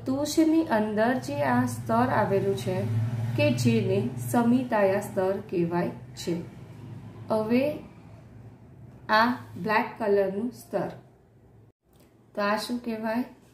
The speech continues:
તો આને સમિતાયા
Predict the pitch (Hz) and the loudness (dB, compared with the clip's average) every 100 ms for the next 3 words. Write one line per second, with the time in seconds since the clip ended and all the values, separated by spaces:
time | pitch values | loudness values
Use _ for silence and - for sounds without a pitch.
0 | _ - - - 190 185 180 185 240 - | _ -12 -10 -6 -2 0 0 0 0 -4
1 | - _ _ - _ _ _ _ _ _ | -18 _ _ -20 _ _ _ _ _ _
2 | _ _ - _ _ _ _ _ _ - | _ _ -20 _ _ _ _ _ _ -16
3 | - - 269 254 240 262 254 220 208 190 | -12 -4 0 4 4 4 0 0 0 0
4 | 190 233 | 0 -2